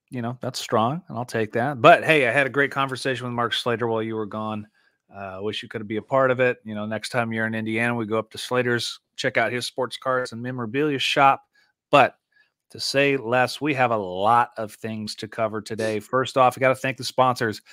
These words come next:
Slab Savers. Go to protect your slabs dot com. Use code dream three to get ten percent off your order. <clears throat> Go to Graded Cards Solutions. That's graded ship dot com. Use code dream fifteen to get fifteen percent off your order, because when you ship your cards, you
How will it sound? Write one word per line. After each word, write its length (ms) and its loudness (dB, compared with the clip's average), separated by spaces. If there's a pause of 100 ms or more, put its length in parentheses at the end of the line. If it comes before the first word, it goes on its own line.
(240)
Slab 480 6
Savers. 640 -2 (220)
Go 100 2
to 60 -2
protect 340 -2
your 80 -4
slabs 400 2
dot 300 2
com. 420 0 (420)
Use 220 -4
code 240 2
dream 340 -4
three 240 0
to 80 2
get 180 -4 (220)
ten 220 -4
percent 500 -6
off 260 -2
your 120 -2
order. 420 0 (340)
<clears throat> 380 -10
Go 140 0
to 60 -2
Graded 380 2 (160)
Cards 600 2
Solutions. 720 -2
That's 180 -2
graded 380 0
ship 220 -2
dot 260 2
com. 360 0 (680)
Use 180 -4
code 420 -2
dream 360 -6
fifteen 420 -6
to 40 -4
get 160 -2
fifteen 420 -6
percent 280 -4
off 180 -2
your 120 -6
order, 260 0
because 560 -4
when 120 -8
you 120 -8
ship 340 -8
your 140 -6
cards, 400 -4
you 80 -10